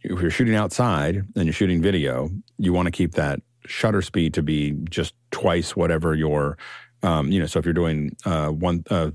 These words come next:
thirty frames a second, you're at one sixtieth. You know, you don't, if you turn it up to one twenty, one one twenty or one two forty or whatever, you're gonna end up with a problem where you don't have,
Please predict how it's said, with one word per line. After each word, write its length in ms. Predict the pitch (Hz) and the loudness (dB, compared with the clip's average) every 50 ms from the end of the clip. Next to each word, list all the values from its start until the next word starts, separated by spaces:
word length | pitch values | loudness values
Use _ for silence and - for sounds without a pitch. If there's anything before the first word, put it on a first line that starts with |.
| - - | -6 0
thirty 220 | - 104 95 92 | 2 2 4 4
frames 240 | 82 - 92 85 78 | 2 2 0 0 0
a 40 | 80 | 0
second, 380 | - 110 107 90 110 95 - - | 0 0 0 0 0 -2 0 0
you're 140 | 85 82 | 0 0
at 80 | 80 80 | 0 0
one 160 | 85 82 85 | 0 -2 -2
sixtieth. 600 | - - 92 90 - - 92 - 82 92 - - - | -2 -2 -4 -4 -2 -4 -4 -2 -4 -6 -8 -10 -6
You 120 | - 92 87 | -2 0 0
know, 60 | 80 | 2
you 80 | 76 85 | 2 2
don't, 140 | 95 - - | 0 0 -2
if 160 | - 95 - | -4 -4 -2
you 60 | 90 | -2
turn 240 | 82 - - - 104 | -4 -4 -2 0 0
it 120 | 98 90 - | 0 0 -2
up 240 | - 110 107 - - | -2 -2 -2 -2 -4
to 120 | - - 87 | -2 -2 0
one 180 | 85 82 80 | 0 0 0
twenty, 320 | 78 - - - 90 - - - | -2 -2 -2 0 -2 -2 -2 -4
one 260 | - 95 87 95 92 92 | -4 0 0 2 2 2
one 140 | 90 85 | 2 0
twenty 380 | 80 - - 95 85 85 87 85 | 0 -2 -2 0 0 0 0 0
or 140 | 80 76 76 76 85 | 0 -2 -2 -4 -2
one 200 | 90 87 87 85 | -2 0 0 0
two 160 | - - 82 | 0 -2 -4
forty 380 | 82 - - 85 80 80 80 82 | -2 0 2 2 2 4 2 2
or 80 | 80 | 2
whatever, 480 | 73 76 82 92 95 87 80 76 73 80 - - - - - - - _ - | 2 2 2 2 2 2 2 0 -2 -4 -8 -16 -16 -16 -18 -20 -20 _ -6
you're 100 | - 90 | 0 2
gonna 120 | 95 90 90 | 2 4 4
end 100 | 90 90 | 4 2
up 100 | 82 - | 2 2
with 120 | 82 80 | 0 0
a 40 | 82 | 0
problem 380 | - - 90 87 82 82 82 80 | 0 0 0 2 2 2 0 0
where 140 | 82 78 | 0 0
you 80 | 76 78 | 0 0
don't 160 | 87 87 85 | 0 0 0
have, 200 | 82 87 80 80 | 0 0 -2 -2